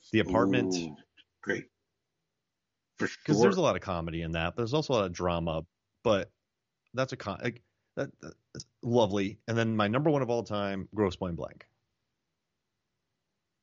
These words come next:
Speaker 1: Two Cusacks, because he and Minnie Driver are excellent together. The script is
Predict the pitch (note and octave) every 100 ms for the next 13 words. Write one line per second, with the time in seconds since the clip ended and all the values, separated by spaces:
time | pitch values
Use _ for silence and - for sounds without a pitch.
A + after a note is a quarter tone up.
0 | _ - A#2 - F#2 E2 D2 - - -
1 | - _ - G#2 A2 G2+ F#2+ F2+ - _
2 | _ _ _ C3+ C#3+ C3+ G#2+ G2+ F#2+ F#2+
3 | F2+ - F2 F2 E2+ E2 D#2+ D#2+ _ _
4 | _ _ F#2+ - - A#2 A#2 G#2+